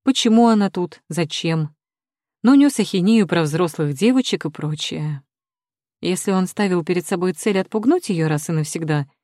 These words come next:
у него получилось. Тася сжала силой губы.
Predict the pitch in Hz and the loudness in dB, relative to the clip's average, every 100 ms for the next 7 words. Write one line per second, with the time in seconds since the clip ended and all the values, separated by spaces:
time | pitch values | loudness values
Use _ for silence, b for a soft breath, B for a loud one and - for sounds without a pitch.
0 | _ _ _ 254 262 240 247 269 277 - | _ _ _ 4 6 4 2 2 2 0
1 | 156 147 147 - _ _ _ _ _ _ | -2 -4 -6 -12 _ _ _ _ _ _
2 | _ _ _ _ - 220 262 285 190 202 | _ _ _ _ -2 0 2 0 2 2
3 | 254 254 - 214 233 214 185 185 170 170 | 4 2 0 0 0 0 0 0 0 -2